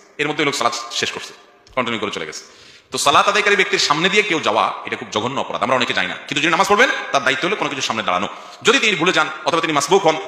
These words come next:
তাহলে সেক্ষেত্রে তার সামনে দিয়ে হাঁটতে হলে তিনি যে কাতার এ সালাত আদায় করছেন তার আরো এক দুই কাতার রেখে আপনি সামনে দিয়ে যাবেন, যাতে তার দৃষ্টির এরিয়ার বাইরে চলে যান। যদি তার কাতারের এরিয়ার বাইরে, অর্থাৎ সেজদার এরিয়ার বাইরে দিয়ে যান, অনেক উলামা একরাম মতে জায়েজ হবে। কারণ হলো সেজদার এরিয়া পর্যন্ত হলো তার মনোযোগ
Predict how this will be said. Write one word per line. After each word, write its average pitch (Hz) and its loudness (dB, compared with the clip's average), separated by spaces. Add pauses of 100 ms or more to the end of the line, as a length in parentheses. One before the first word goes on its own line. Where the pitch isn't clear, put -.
তাহলে 190 2
সেক্ষেত্রে 190 0
তার 160 -2
সামনে 151 0
দিয়ে 147 2
হাঁটতে 135 0
হলে 240 4 (240)
তিনি 190 0
যে 196 4
কাতার 196 4 (400)
এ 165 2
সালাত 180 4
আদায় 196 2
করছেন 196 -2
তার 160 2
আরো 139 2
এক 139 0
দুই 135 -4
কাতার 127 0
রেখে 147 0
আপনি 185 -2
সামনে 139 -2
দিয়ে 127 0
যাবেন, 113 0
যাতে 113 -2
তার 123 0
দৃষ্টির 120 -4
এরিয়ার 156 2
বাইরে 123 4
চলে 113 -2
যান। - -4
যদি 214 2 (480)
তার 185 6
কাতারের 175 2 (100)
এরিয়ার 196 4
বাইরে, 147 4 (240)
অর্থাৎ - -2
সেজদার 208 4
এরিয়ার 208 2
বাইরে 214 8
দিয়ে 208 4
যান, 143 2
অনেক 156 0
উলামা 165 2
একরাম 180 -2
মতে 196 0
জায়েজ 127 2
হবে। 117 2 (420)
কারণ 156 4
হলো 214 4 (220)
সেজদার 185 2
এরিয়া 196 4
পর্যন্ত 208 2
হলো 226 6
তার 143 4
মনোযোগ 143 2